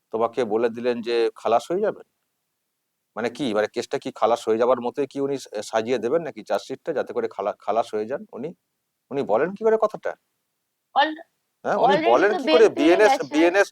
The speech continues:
Speaker 1: আরে বেল হতে পারে, বেল হতে পারে, বেল, বেল তো ঠিক আছে, বেল তো, আহ, ঠিক আছে, আমি বেলটার থেকে আমি ছেড়ে দিলাম। বেল মানে তো সেটা খালাস না। তো উনি বলছেন কি করে একজন আইও হয়ে যেটা খালাস হয়ে যাবে, এর কিছু হবে না?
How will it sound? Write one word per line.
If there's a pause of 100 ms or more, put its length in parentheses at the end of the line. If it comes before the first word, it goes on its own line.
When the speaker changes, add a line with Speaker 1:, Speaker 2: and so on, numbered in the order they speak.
(260)
Speaker 1:
আরে
বেল
হতে
পারে,
বেল
হতে
পারে,
বেল, (180)
বেল
তো (240)
ঠিক
আছে,
বেল
তো, (520)
আহ, (460)
ঠিক
আছে,
আমি
বেলটার
থেকে
আমি
ছেড়ে
দিলাম। (440)
বেল
মানে
তো
সেটা
খালাস
না। (640)
তো
উনি
বলছেন
কি
করে
একজন
আইও
হয়ে
যেটা
খালাস
হয়ে
যাবে,
এর
কিছু
হবে
না?